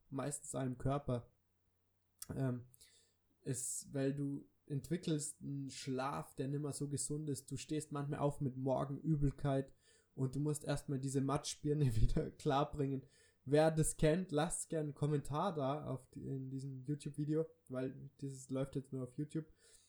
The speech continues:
Ähm, oder, ähm, was diesen Podcast auch sehr unterstützen wird, wenn ihr diese Audioversion hört, einfach mal eine Bewertung da lassen, den Podcast bewerten, wie ihr ihn findet.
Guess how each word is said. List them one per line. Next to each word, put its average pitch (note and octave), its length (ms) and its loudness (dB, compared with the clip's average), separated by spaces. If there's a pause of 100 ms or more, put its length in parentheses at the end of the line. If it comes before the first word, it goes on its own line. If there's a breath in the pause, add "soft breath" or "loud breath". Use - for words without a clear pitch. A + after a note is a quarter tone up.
(240 loud breath)
Ähm, C3+ 540 -4
oder, D#3 440 0 (280)
ähm, C3+ 300 -2
was D3 200 -4
diesen D3 300 -4
Podcast D#3 400 -2
auch C3+ 100 -2
sehr C#3 300 -2
unterstützen D3+ 560 -4
wird, C3+ 180 -4
wenn C#3 200 -2
ihr C3 300 -2 (180)
diese B2+ 260 -6
Audioversion C3+ 720 0
hört, C3+ 320 -8 (420 soft breath)
einfach C#3 320 -2
mal C#3+ 100 -2
eine C#3 120 0
Bewertung C3 500 -2
da C3+ 120 -6
lassen, C3 320 -6
den B2 120 -10
Podcast C#3 440 -6
bewerten, C3 500 -8
wie C#3+ 140 -6
ihr C3+ 80 -4
ihn C3 100 -8
findet. C#3 520 -8